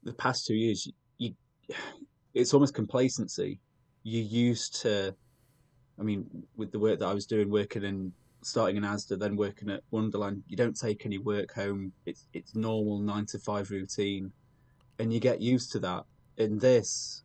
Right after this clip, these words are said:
um, I've been out in the same, you know, sim sessions are from ten at night till sort of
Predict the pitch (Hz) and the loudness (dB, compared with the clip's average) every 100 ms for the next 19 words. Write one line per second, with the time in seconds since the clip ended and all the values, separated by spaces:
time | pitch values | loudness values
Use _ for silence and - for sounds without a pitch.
0 | _ _ _ - 110 104 98 98 101 - | _ _ _ -6 -2 0 -2 -4 -6 -6
1 | - - 123 113 113 104 98 - 117 110 | -10 -2 0 2 2 0 -2 0 2 2
2 | 107 107 104 - _ _ _ _ _ _ | 2 0 -2 -6 _ _ _ _ _ _
3 | 110 107 104 - - 113 - 107 - 107 | -2 0 0 0 0 2 0 -4 -2 -4
4 | 107 - 113 104 104 101 101 _ _ _ | -4 -4 -2 0 0 -2 -6 _ _ _
5 | _ _ _ _ - 127 107 - 104 107 | _ _ _ _ -6 -2 -2 0 0 0
6 | 107 98 - - 104 101 - - | 0 -2 -2 0 0 -2 -4 -4